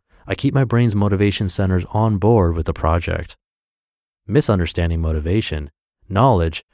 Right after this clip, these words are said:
trumps productivity. This approach, of course, brings up the question of motivation. Most people who embrace the daily writing strategy do so because they worry their will to do the work will diminish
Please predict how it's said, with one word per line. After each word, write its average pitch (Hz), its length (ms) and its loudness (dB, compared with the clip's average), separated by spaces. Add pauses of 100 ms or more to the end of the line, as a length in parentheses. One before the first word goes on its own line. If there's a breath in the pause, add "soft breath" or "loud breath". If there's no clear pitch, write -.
(100)
trumps 101 320 -2
productivity. 82 800 -2 (880)
This 101 100 -2
approach, 107 280 2
of 98 100 -4
course, 92 260 0
brings 92 220 0
up 87 80 0
the - 80 -4
question 92 480 -2
of 80 240 -4
motivation. 80 720 -2 (420)
Most 101 220 0
people 110 240 2
who 101 160 2
embrace 92 420 0
the 87 160 -2
daily 92 320 0
writing 87 300 -2
strategy 107 540 0
do 117 200 0
so 92 280 0
because 90 380 -4
they 85 120 -2
worry 104 340 2
their 82 240 0
will 98 260 2
to 92 120 -2
do 87 160 0
the 78 100 -2
work 95 400 2
will 80 180 0
diminish 87 680 0